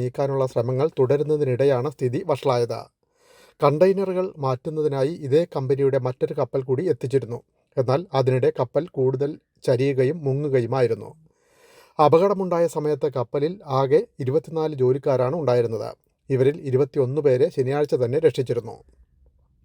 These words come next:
ക്യാപ്റ്റൻ അടക്കമുള്ള മൂന്ന് പേർ കപ്പലിൽ തുടരുകയായിരുന്നു. ഇവരെയും ഇപ്പോൾ രക്ഷിച്ചിട്ടുണ്ട്. അറബിക്കടലിൽ വീണ കണ്ടെയ്നറുകൾ എറണാകുളം,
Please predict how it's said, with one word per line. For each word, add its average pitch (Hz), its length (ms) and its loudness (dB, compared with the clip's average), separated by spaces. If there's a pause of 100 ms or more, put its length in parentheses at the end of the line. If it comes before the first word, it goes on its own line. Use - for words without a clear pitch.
(960)
ക്യാപ്റ്റൻ 147 460 2
അടക്കമുള്ള 165 360 -2 (120)
മൂന്ന് 139 260 -2
പേർ 147 140 0 (240)
കപ്പലിൽ 143 340 0 (100)
തുടരുകയായിരുന്നു. 127 720 2 (220)
ഇവരെയും 135 340 2 (180)
ഇപ്പോൾ 131 200 0 (360)
രക്ഷിച്ചിട്ടുണ്ട്. 123 540 -2 (800)
അറബിക്കടലിൽ 180 640 2
വീണ 160 160 -4 (160)
കണ്ടെയ്നറുകൾ 147 600 0 (200)
എറണാകുളം, 147 520 0